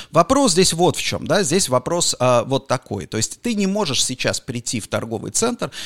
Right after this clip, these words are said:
и сказать: «Я хочу вот на этой точке торговать». Эта точка, ну, как бы она заморожена, по сути дела. Но, тем не менее, да, для пользователя, для потребителя она вакантна.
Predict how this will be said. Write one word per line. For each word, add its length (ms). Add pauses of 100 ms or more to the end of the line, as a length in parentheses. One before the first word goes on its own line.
(140)
и 60
сказать: 360
«Я 180
хочу 360
вот 180
на 100
этой 200
точке 360
торговать». 520
Эта 200
точка, 460
ну, 120
как 180
бы 80
она 120
заморожена, 760
по 140
сути 280
дела. 320 (220)
Но, 180
тем 220
не 100
менее, 220
да, 120
для 160
пользователя, 540
для 80
потребителя 640
она 180
вакантна. 520